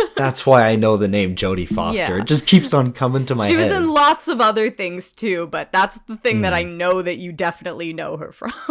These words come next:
Speaker 1: <laughs>
Speaker 2: Isn't she Elastigirl?
Speaker 1: Uh, I don't know. <laughs>
Speaker 2: I could be wrong.
Speaker 1: Maybe,
Speaker 2: I think that's
Speaker 1: probably
Speaker 2: someone
Speaker 1: not.
Speaker 2: else. Similar voice, though.
Speaker 1: Maybe.
Speaker 2: <laughs>
Speaker 1: Um,
Speaker 2: I don't know.
Speaker 1: But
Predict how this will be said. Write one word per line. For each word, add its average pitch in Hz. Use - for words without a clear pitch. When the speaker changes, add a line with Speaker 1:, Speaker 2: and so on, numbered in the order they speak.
Speaker 1:
<laughs> -
Speaker 2:
Isn't 131
she -
Elastigirl? 127
Speaker 1:
Uh, 160
I 175
don't 165
know. -
<laughs> 427
Speaker 2:
I 117
could 135
be 107
wrong. 87
Speaker 1:
Maybe, -
Speaker 2:
I -
think 131
that's 139
Speaker 1:
probably -
Speaker 2:
someone 101
Speaker 1:
not. 82
Speaker 2:
else. -
Similar 156
voice, 107
though. 80
Speaker 1:
Maybe. 170
Speaker 2:
<laughs> -
Speaker 1:
Um, 123
Speaker 2:
I 214
don't 180
know. 165
Speaker 1:
But 254